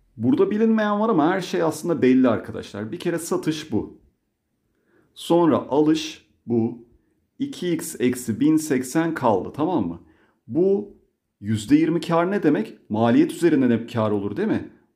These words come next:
O zaman x'in beşte biri işte bu kar. Dolayısıyla dokuz x bölü beş eşittir bin seksen.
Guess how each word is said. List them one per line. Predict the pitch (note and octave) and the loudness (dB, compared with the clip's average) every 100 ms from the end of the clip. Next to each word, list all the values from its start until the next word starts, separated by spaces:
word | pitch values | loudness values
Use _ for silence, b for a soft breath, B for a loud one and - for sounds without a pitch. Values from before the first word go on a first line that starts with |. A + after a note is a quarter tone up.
| - | -8
O | |
zaman | A2 B2 C3 B2+ | 0 2 2 2
x'in | B2 - - D#3+ D#3+ | -2 -4 -2 -2 0
beşte | E3 - G3 | -2 -2 -2
biri | F#3+ F3 | 0 -2
işte | - D3+ | -2 -2
bu | B2+ | -2
kar. | - D3 E3 - b b b b - | 0 -2 -4 -10 b b b b -2
Dolayısıyla | B2+ D3 D3 - D#3 D3+ D3+ A#2+ | 2 2 0 -2 0 2 2 2
dokuz | B2+ B2+ D#3+ - - | 0 0 -4 -6 -4
x | C#3 - - - G#2 | -4 -4 -10 -12 -2
bölü | A#2 C3+ D3 | 2 2 2
beş | C3+ D3 - - - | 2 0 -8 -16 -10
eşittir | A2 - F2+ - A2 F#2 E2 | -8 -8 -10 -4 -4 -4 -4
bin | G2+ A2 | -2 0
seksen. | - D3+ D3 D#3 D3+ D#3 | 0 -4 0 2 2 2